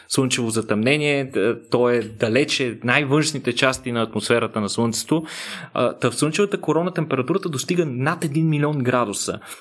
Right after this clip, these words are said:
докато на повърхността на Слънцето, може би си спомняте всички от училище, че температурата на повърхността на Слънцето е около пет хиляди и петстотин градуса.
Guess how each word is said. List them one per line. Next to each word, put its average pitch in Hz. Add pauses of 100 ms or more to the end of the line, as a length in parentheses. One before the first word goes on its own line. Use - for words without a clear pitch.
докато 127
на 135
повърхността 123
на 170
Слънцето, 156
може 156
би 139
си 139
спомняте 131
всички 120
от 104
училище, 156
че 143
температурата 123
на 113
повърхността 113
на 127
Слънцето 135
е 151
около 135 (440)
пет 117
хиляди 127
и 110
петстотин 104
градуса. 92